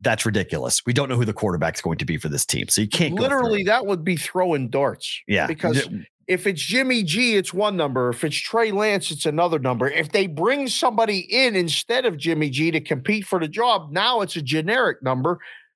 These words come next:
Speaker 2: because you don't know if they brought the guy in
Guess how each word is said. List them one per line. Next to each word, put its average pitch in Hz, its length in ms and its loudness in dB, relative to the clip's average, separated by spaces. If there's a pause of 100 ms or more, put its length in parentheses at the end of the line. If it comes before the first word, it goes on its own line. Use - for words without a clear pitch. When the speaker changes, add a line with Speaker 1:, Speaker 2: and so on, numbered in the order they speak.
(220)
Speaker 2:
because 160 300 0
you 160 60 -6
don't 180 300 -2
know 185 140 2
if 165 100 -2
they 160 80 -4
brought 175 300 0
the 165 80 -6
guy 160 220 2
in 175 320 0